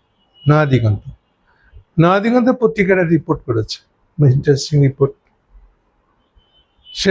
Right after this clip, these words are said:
বলতে চাচ্ছে যে এস আলম ইন্ডিয়া গেছে হাসিনার সাথে দেখা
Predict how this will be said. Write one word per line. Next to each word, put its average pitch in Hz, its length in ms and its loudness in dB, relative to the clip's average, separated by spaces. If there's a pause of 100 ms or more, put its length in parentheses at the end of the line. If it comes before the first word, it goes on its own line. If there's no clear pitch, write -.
(100)
বলতে 202 280 0
চাচ্ছে 226 400 2 (360)
যে 165 120 6 (680)
এস 233 220 2 (120)
আলম 208 240 2 (460)
ইন্ডিয়া 190 340 4
গেছে - 340 -2 (180)
হাসিনার 170 400 2
সাথে 143 180 -6 (100)
দেখা 113 220 -2